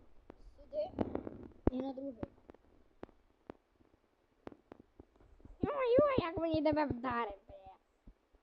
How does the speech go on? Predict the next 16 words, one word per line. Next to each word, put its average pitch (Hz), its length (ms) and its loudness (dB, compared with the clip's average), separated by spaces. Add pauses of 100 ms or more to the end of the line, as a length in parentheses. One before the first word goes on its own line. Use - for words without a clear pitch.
(560)
Опа. 330 360 6 (680)
А, 427 60 4 (400)
опа, 480 300 12
це 494 120 12
що 508 180 12
у 554 180 12
нас 466 160 12
тут 403 320 12
за 370 160 12
гость 415 600 12
такий? 339 840 12 (1400)
Синій 359 320 12
нікнейм, 285 520 12
відстань 302 540 12
від 208 140 8
мене. 185 280 10